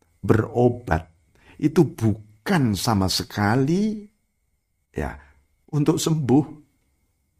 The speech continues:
Gitu loh, ya. Kalau karena dia memang diperintah untuk berobat gitu saja. Ini maksud hadis ini, jangan salah, sampai salah paham. Jadi,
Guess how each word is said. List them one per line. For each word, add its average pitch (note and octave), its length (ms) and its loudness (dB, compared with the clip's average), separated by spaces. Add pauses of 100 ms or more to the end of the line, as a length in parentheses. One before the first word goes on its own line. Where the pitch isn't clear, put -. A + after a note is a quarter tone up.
(680)
Gitu G2 240 0
loh, E2+ 160 -4
ya. - 160 -12 (1300)
Kalau F#2+ 560 0
karena G2+ 320 2
dia G#2 240 2
memang F2 240 2
diperintah F2 880 -2 (240)
untuk E2 240 0
berobat E2+ 400 -2
gitu F#2 160 -4
saja. G2+ 560 -2 (120)
Ini F#3+ 200 2
maksud C3+ 320 0
hadis C3 360 0
ini, C#3 280 2
jangan F2+ 320 0
salah, E2+ 320 -6
sampai - 280 -4
salah G#2+ 240 -2
paham. G#2+ 360 -4 (2250)
Jadi, D#2 480 0